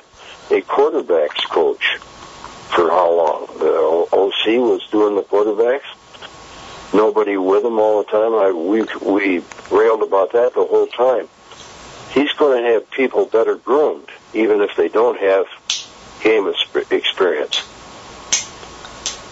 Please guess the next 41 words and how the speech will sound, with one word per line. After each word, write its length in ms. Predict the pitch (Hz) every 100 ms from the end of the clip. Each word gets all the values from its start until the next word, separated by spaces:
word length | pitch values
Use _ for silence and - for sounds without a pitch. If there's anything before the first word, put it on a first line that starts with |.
| - - - - -
They're 140 | 98 95
gonna 220 | 104 95
be 140 | 87
better 280 | 87 90 85
groomed, 320 | - 98 80
but 180 | 82 -
we, 200 | 85 95 - -
you 140 | 92
just 320 | 87 107 101 110
have 180 | 101 -
to 80 | 90
wonder 360 | 98 113 90
why 380 | - 104 110 95
they're 160 | 90 87
not 260 | 95 92
getting 440 | - 92 90 87 82
any 360 | 98 98 85 - - -
game 260 | 98 104 95
experience. 640 | 80 - - 85 - - - - - - - -
It's 180 | 113 117 -
gotta 300 | 127 170 -
be 240 | 123 160
that 200 | 87 85
he 120 | 104
wants 300 | 110 113 104
to 140 | - - -
see 80 | 107
Ruddock 380 | 107 110 104
get 160 | - 104
all 260 | 104 117 110
the 40 | -
snaps 280 | 107 117 -
he 120 | 101
can 300 | - 98 98
get, 240 | 107 139 - _ - - - - - - - - -
because 360 | 285 - 214 196
he's 180 | - -
gonna 300 | 101 95 92
need 280 | 104 120 110
the 160 | 92 92
experience 640 | - - 110 110 110